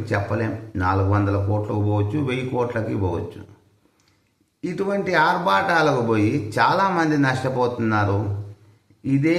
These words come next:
సీను ధనుష్ జీవితంలో కూడా జరిగింది. ధనుష్ అదృష్టం బాగుంది, మంచి మంచి సినిమాలు పడుతున్నాయి. ఇప్పుడు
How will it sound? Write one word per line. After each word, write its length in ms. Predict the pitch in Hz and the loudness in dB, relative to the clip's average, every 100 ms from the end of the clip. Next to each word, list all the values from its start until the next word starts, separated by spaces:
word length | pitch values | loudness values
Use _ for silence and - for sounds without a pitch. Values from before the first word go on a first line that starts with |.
| 185 170 | 0 -2
సీను 400 | 147 131 117 143 110 | -2 0 0 -2 0
ధనుష్ 400 | 113 127 156 - | 2 2 2 0
జీవితంలో 540 | 123 123 113 113 110 98 | -2 -2 0 0 2 2
కూడా 200 | 95 127 | 2 0
జరిగింది. 500 | 107 92 90 85 - - - _ _ _ _ _ _ - | 0 0 -2 -4 -8 -12 -20 _ _ _ _ _ _ -8
ధనుష్ 580 | 101 110 139 190 202 170 | -2 2 2 2 0 0
అదృష్టం 600 | 143 139 160 - 175 156 | 0 0 -2 -2 -2 0
బాగుంది, 500 | 131 120 110 98 98 - - - _ _ _ _ - | 2 2 0 0 -2 -10 -14 -20 _ _ _ _ -4
మంచి 320 | 127 143 156 | 0 0 0
మంచి 320 | 165 170 180 | 0 0 -2
సినిమాలు 440 | 170 156 147 147 139 | -2 0 2 2 2
పడుతున్నాయి. 600 | 120 107 113 107 95 98 - - _ _ _ _ _ _ _ _ - | 0 0 -2 0 -2 -4 -10 -18 _ _ _ _ _ _ _ _ -10
ఇప్పుడు 300 | 127 143 | -6 -2